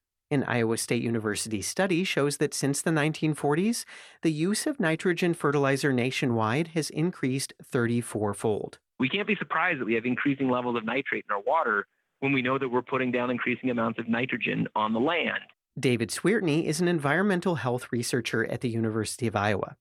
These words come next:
Speaker 1: and says tap water standards put in place more than two decades ago aren't stringent enough. New research shows drinking nitrate for years can lead to cancer and birth defects,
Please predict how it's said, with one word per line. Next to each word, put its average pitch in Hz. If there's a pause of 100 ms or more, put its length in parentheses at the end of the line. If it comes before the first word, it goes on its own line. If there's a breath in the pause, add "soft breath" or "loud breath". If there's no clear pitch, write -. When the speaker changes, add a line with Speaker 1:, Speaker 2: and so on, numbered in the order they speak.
(120)
Speaker 1:
and 117
says 110
tap -
water 123
standards 117
put -
in 117
place 113
more 110
than 104
two -
decades 165
ago 123 (300 loud breath)
aren't 151
stringent 135
enough. 131 (400)
New 127
research 120
shows 139
drinking 123
nitrate 113
for -
years 160
can 160
lead 156
to 190
cancer -
and 117
birth 147
defects, -